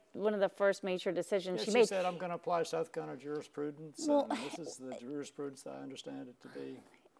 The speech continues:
Speaker 1: And, and, you know, to that point, like, she goes to this legal standard. She tells
Speaker 2: Mm-hmm.
Speaker 1: us about what's gonna happen with the jurors and what's gonna be questioned, that sort of thing. There were two other major points she had,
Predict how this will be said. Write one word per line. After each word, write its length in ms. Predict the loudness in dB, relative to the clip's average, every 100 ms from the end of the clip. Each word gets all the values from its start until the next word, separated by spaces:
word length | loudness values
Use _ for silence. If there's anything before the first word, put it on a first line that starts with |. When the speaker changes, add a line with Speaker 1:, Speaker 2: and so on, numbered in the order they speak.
| _ _ _
Speaker 1:
And, 280 | 8 8 8
and, 140 | 8 10
you 60 |
know, 120 | 10 8
to 120 | 8
that 240 | 8 8
point, 320 | 2 2 4
like, 140 | 4 4
she 140 | 6
goes 240 | 12 12 10
to 80 | 4
this 240 | 2 4
legal 260 | 4 4 2
standard. 720 | 2 0 0 0 0 -2 -4 -6
She 160 | -2
tells 240 | 6 8 8
Speaker 2:
Mm-hmm. 80 |
Speaker 1:
us 100 | 6
about 200 | 8 8 8
what's 160 | 4
gonna 180 | 4 4
happen 320 | 6 4 4
with 120 | 2
the 100 | 2
jurors 400 | 4 6 6 6
and 80 | 2
what's 160 | -2 0
gonna 160 | 0
be 100 | 0
questioned, 400 | -2 -2 -4 -2 -4
that 140 | -2
sort 140 | -2
of 80 | -2
thing. 200 | 0 -4 -6 0
There 100 | 6
were 60 | 6
two 240 | 8 8
other 200 | 8 8
major 360 | 8 8 8 6
points 340 | 4 0 -2
she 140 | -4 -6
had, 280 | -4 -6